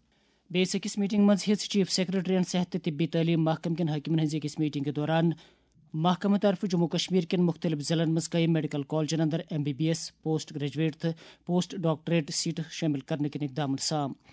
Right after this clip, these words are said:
چیف سیکرٹریَن ہیوٚت میٹنگہِ دوران بیمارن فراہم کرنہٕ یِوان خدمژن منٛز بہتری اننہٕ سۭتۍ سۭتۍ صحت شعبس منٛز زیر تعمیٖر پروجیکٹن پٮ۪ٹھ جٲری کامہِ ہٕنٛدِ پیش رفت تہِ جٲیزٕ۔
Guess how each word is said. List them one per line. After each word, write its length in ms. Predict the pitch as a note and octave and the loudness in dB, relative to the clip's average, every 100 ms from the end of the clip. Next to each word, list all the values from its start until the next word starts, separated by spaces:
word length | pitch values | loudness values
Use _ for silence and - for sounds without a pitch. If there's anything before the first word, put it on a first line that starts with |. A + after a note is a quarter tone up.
| - - | -20 -14
چیف 240 | - E3 - | -2 -2 0
سیکرٹریَن 680 | - E3 D#3+ E3 E3 E3 | -2 -4 -2 -4 2 2
ہیوٚت 160 | E3 E3 - - - | 4 2 -2 -20 0
میٹنگہِ 360 | F3 E3+ D#3+ D#3 | 0 2 0 0
دوران 360 | E3 F3 F3 | 2 4 4
بیمارن 400 | D#3+ D#3+ E3 E3+ E3 | 2 2 4 2 0
فراہم 220 | D#3+ D#3 | 0 -2
کرنہٕ 280 | D3 D#3 D3+ | 0 -2 0
یِوان 280 | D3+ D#3 D#3+ | 0 2 0
خدمژن 560 | C#3+ - E3 E3 D#3+ E3 | 0 -8 -2 -2 0 2
منٛز 280 | E3+ D#3 - | 2 2 -2
بہتری 440 | D3 D3+ - F3+ F3 | -6 -6 -2 -2 -2
اننہٕ 240 | D#3 D3+ D3 | -2 0 -2
سۭتۍ 240 | - D#3+ | -2 -4
سۭتۍ 260 | - D#3+ - - - | 0 -2 -4 -20 -14
صحت 320 | - F3+ F3 | -2 0 0
شعبس 360 | D#3+ E3 D#3+ - | -2 -2 -2 0
منٛز 140 | F3 | -2
زیر 120 | D3 D3 C#3+ | 0 -2 0
تعمیٖر 300 | E3 E3 D#3+ | 2 2 0
پروجیکٹن 600 | - D#3+ C#3+ D#3+ - D#3+ | -2 -4 -4 -6 -4 -4
پٮ۪ٹھ 160 | E3 | -4
جٲری 260 | C#3+ D#3 C#3 | -2 -4 -4
کامہِ 320 | - D#3 D3 | -4 -2 -2
ہٕنٛدِ 160 | C#3 C#3+ | -2 -6
پیش 260 | D#3+ D3+ - | -4 -6 -6
رفت 340 | C#3 - _ | -12 -14 _
تہِ 80 | C#3 | -8
جٲیزٕ۔ 300 | D#3 D3 - | -4 -6 -6